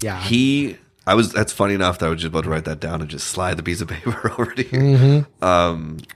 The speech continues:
Speaker 2: he would get, like, red
Speaker 1: Yeah.
Speaker 2: with anger. And I'd be like, "Man, you should probably just relax a little bit on these." But,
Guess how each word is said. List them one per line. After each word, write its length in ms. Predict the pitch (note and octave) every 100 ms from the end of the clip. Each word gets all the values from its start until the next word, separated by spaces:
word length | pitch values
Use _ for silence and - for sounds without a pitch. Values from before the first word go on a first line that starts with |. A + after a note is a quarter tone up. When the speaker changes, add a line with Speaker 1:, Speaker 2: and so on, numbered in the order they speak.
| _
Speaker 2:
he 340 | E2 A2 B2+
would 300 | C3 A2 F#2+
get, 180 | F#2+ E2+
like, 400 | E2+ D#2 C#2+ - _ _ _ _ _ _ _ -
red 840 | C#2+ C2 C#2 C2+ D#2 D#2 C2+ - - _ _
Speaker 1:
Yeah. 240 | F#2+ D2
Speaker 2:
with 200 | D2+ E2+
anger. 500 | D#2 D#2+ D#2 C2 - - -
And 100 | D#2+
I'd 160 | D#2 D#2+
be 80 |
like, 300 | E2 D#2 D2 - _ _ _ _ - -
"Man, 540 | E2 G#2+ C3 C3+ B2+
you 100 | B2+
should 140 | A#2+ A2+
probably 300 | A2+ A2+ A2
just 180 | G#2
relax 440 | - F2+ F#2+ G#2 -
a 40 |
little 200 | F#2 F#2+
bit 180 | F#2+ F#2+
on 200 | F#2 E2
these." 320 | F#2 G2 G2+
But, 260 | F#2+ D#2+